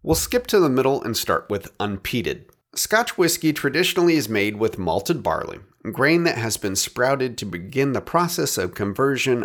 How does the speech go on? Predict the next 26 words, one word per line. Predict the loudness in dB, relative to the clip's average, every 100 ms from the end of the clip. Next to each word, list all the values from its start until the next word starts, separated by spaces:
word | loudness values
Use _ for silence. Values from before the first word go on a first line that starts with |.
| -2
of | -4 -2
starches | 0 0 0 -2 -6
to | -6 -4
sugars, | 0 0 0 -2 -8 _
but | 0 0 4
then | 2 2
for | 2
use | 2 2
in | 2
distilling, | 0 -2 0 0 2 2 0
the | -2 -2
whiskey | 0 0 0
makers | 2 2 2 -2
have | -2 -4 -4
to |
halt | -2 0 0 -2
germination. | -4 -2 0 0 0 -2 -8 -20 -4
They | 0 4
did | 4 4
this | 4 2 0
through | 2 2 2
heat, | -4 -4 -4 -4 -8 -10 _ -2
and | 0 0 -4
predominant | -4 2 2 2 0 -6 -14
fuel | -8 -2 -2
source | 0 0 0 0 0 -4